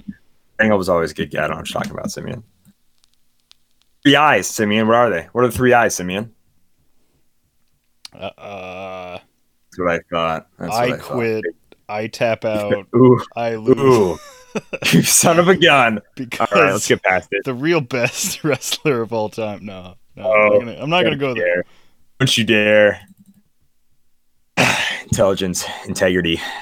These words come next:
Speaker 1: and intensity, but whatever. It's okay. It's like, whatever. Anyways, yeah. So I just had a great time. Played a, played a ton of games. Found out I'm terrible, terrible at beer pong. Just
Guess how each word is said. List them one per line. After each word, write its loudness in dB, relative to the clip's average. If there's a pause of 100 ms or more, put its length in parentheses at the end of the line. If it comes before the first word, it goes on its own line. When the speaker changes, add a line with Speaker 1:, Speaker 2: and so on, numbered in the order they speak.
Speaker 1:
and -10
intensity, -6
but -4
whatever. 0
It's -8
okay. 0 (160)
It's -16
like, -2
whatever. -2 (240)
Anyways, 2 (720)
yeah. -4
So 0
I 2
just -4
had 2
a 0
great 4
time. -2
Played 0
a, 0 (100)
played -2
a -12
ton -2
of -2
games. -2
Found 0
out 0
I'm -4
terrible, -2 (280)
terrible -2
at -8
beer -2
pong. -2
Just -6